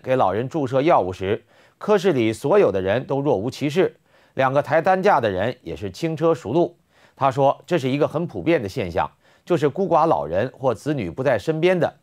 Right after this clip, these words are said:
疫情加重被送进I C U，不及时交费的，全部都是秘密的杀死了。中共外交部发言人赵立坚日前在推特上发文，毫无根据地说，中共病毒可能由美军带入中国，引发美国朝野的愤怒。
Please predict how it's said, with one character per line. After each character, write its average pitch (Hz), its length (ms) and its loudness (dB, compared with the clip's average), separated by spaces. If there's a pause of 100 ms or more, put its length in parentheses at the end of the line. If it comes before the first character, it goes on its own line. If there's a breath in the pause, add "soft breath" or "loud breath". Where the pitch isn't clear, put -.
(280 soft breath)
疫 185 140 0
情 135 280 -2
加 180 200 2
重 180 240 2
被 117 140 -2
送 110 220 -8
进 95 160 -4
I 113 180 0
C 139 180 -2
U， 156 180 4 (120)
不 123 80 -8
及 110 180 -6
时 117 160 -6
交 147 200 2
费 139 200 0
的， 78 240 -4 (220 soft breath)
全 151 320 -2
部 165 80 2
都 110 160 0
是 85 380 -8
秘 139 200 -4
密 95 160 -6
的 - 120 -14
杀 80 240 -6
死 71 140 -14
了。 69 180 -16 (1800)
中 226 180 0
共 190 220 4
外 160 100 4
交 175 160 4
部 165 140 2
发 156 180 2
言 156 100 0
人 131 160 -2
赵 135 160 2
立 104 120 -2
坚 143 240 -2
日 123 140 -6
前 107 180 -6
在 101 240 2
推 156 180 -4
特 135 140 0
上 85 160 -6
发 117 200 0
文， 95 260 -4 (340 soft breath)
毫 151 180 0
无 196 120 2
根 214 220 2
据 160 100 0
地 104 100 -2
说， 131 360 0
中 208 180 -2
共 160 160 -2
病 127 220 -2
毒 110 180 -2
可 104 160 -8
能 95 140 -6
由 135 120 -2
美 90 220 -6
军 160 220 -4
带 104 160 -6
入 85 120 -8
中 110 200 -8
国， 78 300 -6
引 92 180 -10
发 107 260 0
美 82 220 -10
国 101 160 -4
朝 107 200 -4
野 92 120 -4
的 78 80 -12
愤 123 180 -8
怒。 127 220 -4